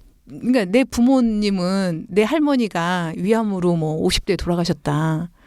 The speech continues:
우리 어머님도 뭐 오십 대 또 뭐 위암이 나타났다.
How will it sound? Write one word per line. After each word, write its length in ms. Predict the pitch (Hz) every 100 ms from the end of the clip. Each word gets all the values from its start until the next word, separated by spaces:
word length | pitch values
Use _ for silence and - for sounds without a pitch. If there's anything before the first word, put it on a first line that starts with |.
| - - - _ _
우리 160 | - 226
어머님도 500 | 202 247 254 233 208
뭐 120 | 185
오십 200 | 190 -
대 100 | 220
또 140 | 185 185
뭐 140 | 165
위암이 320 | 165 208 202
나타났다. 800 | 151 151 240 185 - 151 156 185